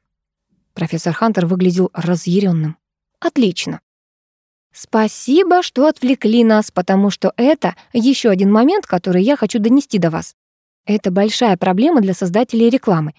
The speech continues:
Нельзя отвлекаться от главного, нужно ковать железо, пока горячо». Я завела руку назад и расстегнула бюстгальтер, потом медленно сняла его, обнажив перед всеми грудь. Я бросила бюстгальтер в профессора Хантера, а потом сняла юбку и стринги.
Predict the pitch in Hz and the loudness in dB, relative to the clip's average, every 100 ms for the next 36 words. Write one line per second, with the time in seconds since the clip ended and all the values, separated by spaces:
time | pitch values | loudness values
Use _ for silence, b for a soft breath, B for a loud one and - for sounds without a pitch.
0 | b b - 302 381 294 262 240 240 240 | b b 0 2 4 4 2 2 0 0
1 | 247 - 240 220 220 214 196 190 175 - | -2 0 -2 0 2 2 0 -2 -2 0
2 | 180 180 175 185 196 196 190 190 254 233 | 0 2 0 2 2 2 2 4 4 2
3 | 180 175 214 220 262 - 165 170 _ _ | -2 -4 0 2 0 -4 -12 -12 _ _
4 | _ _ _ _ 339 349 226 214 208 196 | _ _ _ _ -2 0 2 2 2 0
5 | 175 170 175 180 359 403 330 311 254 220 | -2 -2 0 2 0 0 -2 -2 -2 -2
6 | 208 233 233 226 226 185 170 - - - | 0 2 2 -2 -4 -2 -4 -8 -16 -8
7 | 180 185 175 170 170 165 - 233 320 381 | -4 0 0 0 -2 -4 -2 0 2 2
8 | 339 294 233 247 247 240 226 214 - 226 | 2 0 0 0 0 0 0 -2 0 0
9 | 214 208 202 - b b b - 320 294 | 0 -2 -6 -8 b b b -6 -2 0
10 | 285 247 220 208 196 233 339 349 339 - | 0 0 0 -2 -2 0 0 0 -4 -2
11 | 175 202 220 208 - 165 160 165 - 170 | -4 -4 -2 -4 -2 -4 -2 -4 -2 -4
12 | 175 170 202 - 190 180 214 - 220 - | -4 -2 -2 0 2 2 0 -2 -4 -2
13 | 165 156 - | -4 -4 -6